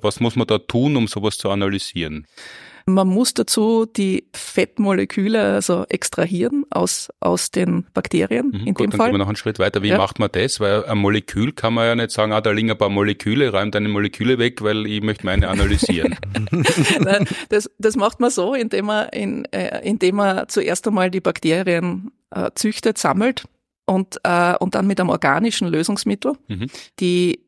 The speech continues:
Speaker 2: lipophilen, also die fettlöslichen Teile der Bakterien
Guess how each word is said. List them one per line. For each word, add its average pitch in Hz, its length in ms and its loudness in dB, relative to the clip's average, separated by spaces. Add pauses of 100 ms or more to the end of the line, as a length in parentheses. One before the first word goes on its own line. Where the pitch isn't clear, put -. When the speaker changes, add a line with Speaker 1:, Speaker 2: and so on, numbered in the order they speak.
Speaker 2:
lipophilen, 196 760 0
also 196 240 0
die 160 180 0 (800)
fettlöslichen 214 840 0 (120)
Teile 190 500 2
der 190 140 -2
Bakterien 180 840 -2